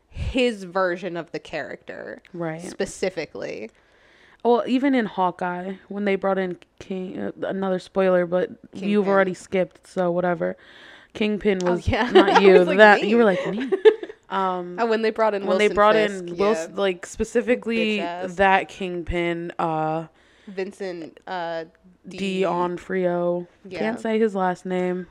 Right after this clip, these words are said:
Speaker 1: Vinny D.
Speaker 2: Vinny D. Uh, <laughs>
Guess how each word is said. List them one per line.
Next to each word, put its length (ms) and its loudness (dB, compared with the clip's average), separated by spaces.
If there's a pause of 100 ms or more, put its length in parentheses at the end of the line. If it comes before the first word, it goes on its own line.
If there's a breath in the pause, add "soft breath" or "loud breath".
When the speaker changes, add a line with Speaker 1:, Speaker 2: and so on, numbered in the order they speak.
(160)
Speaker 1:
Vinny 400 -4
D. 460 -6
Speaker 2:
Vinny 340 -2
D. 460 -2
Uh, 560 0
<laughs> 40 -20